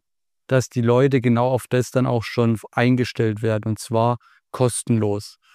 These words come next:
Und was ist sehr nah bei kostenlos? Günstig. Sprich, wenn Leute für ein kostenloses Immobilien-, eine kostenlose Immobilienbewertung ausfüllen, erwarten sie sehr häufig, dass danach, auch wenn der Sachverständige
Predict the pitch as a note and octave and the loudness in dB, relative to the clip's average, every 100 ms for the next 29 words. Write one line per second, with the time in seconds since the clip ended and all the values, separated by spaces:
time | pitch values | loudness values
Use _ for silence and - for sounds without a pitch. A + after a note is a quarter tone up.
0 | _ _ A2+ A#2+ D3 D#3+ - C#3+ B2+ C#3 | _ _ 0 2 2 -2 -2 0 2 4
1 | E3 D3 D3+ D3+ - D#3 C#3+ C#3+ - - | 2 2 0 0 -2 0 4 2 0 -16
2 | _ _ _ - C3+ B2+ - - G2+ - | _ _ _ 6 8 8 2 -6 -6 -6
3 | _ _ _ _ - - D#3 - C#3 B2+ | _ _ _ _ -14 0 2 4 2 4
4 | C3 E3 D#3 D#3+ C3+ C3+ B2+ - E3+ - | 4 4 2 0 -2 -2 -2 0 0 0
5 | E3+ D3+ B2 C#3+ A#2 D#3 D#3+ D3 C#3+ _ | 0 -2 0 -4 -2 0 0 0 -2 _
6 | _ _ _ - B2+ - D#3 - C#3+ C3 | _ _ _ -2 -2 2 0 2 -4 -2
7 | C3 C#3 C#3+ C3+ B2+ B2+ B2+ A#2 A2+ - | -2 0 0 2 2 2 2 -2 -2 0
8 | C3 F#3 - - E3+ E3+ E3+ _ _ _ | 2 2 0 4 6 6 0 _ _ _
9 | _ _ C3 A#2 B2+ F#3 D#3+ D#3 C#3 B2 | _ _ -4 0 0 0 0 2 2 4
10 | C3 D3 - C#3 C3+ B2 - A2 A2+ C#3 | 4 2 0 -2 0 -2 0 2 4 2
11 | E3+ F3+ D3+ - B2+ A#2+ A2+ A#2+ - A#2+ | 0 0 -2 -2 -4 -2 -2 -4 -4 -8
12 | - A#2+ A#2 A2 | -4 -2 -2 -4